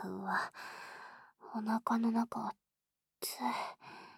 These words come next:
てか、パンツに染みてきちゃう。あーあ、これもう履けないわ。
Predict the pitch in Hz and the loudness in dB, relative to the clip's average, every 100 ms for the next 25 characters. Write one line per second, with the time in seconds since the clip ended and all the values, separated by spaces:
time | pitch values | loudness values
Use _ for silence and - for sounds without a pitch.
0 | - _ _ _ _ _ _ - - - | -20 _ _ _ _ _ _ -14 -10 -6
1 | - - - - 202 214 - - - - | -6 -6 -6 0 0 0 -4 -4 -4 -4
2 | 220 233 262 - - 247 233 - - - | -4 -4 -4 -4 -4 -2 -2 -2 -4 -8
3 | - - - - - _ _ _ _ _ | -18 -16 -16 -18 -20 _ _ _ _ _
4 | _ _ _ - 269 262 262 262 262 254 | _ _ _ 2 6 6 8 8 8 8
5 | 240 202 196 226 247 262 269 269 269 - | 8 6 2 2 0 0 -2 0 0 -2
6 | - - - - - - 190 185 180 180 | -4 -8 -14 -16 -8 -2 -2 -2 -2 -2
7 | - - - 220 233 285 302 262 214 - | -2 -4 -4 -2 0 0 0 0 -2 -4
8 | - | -6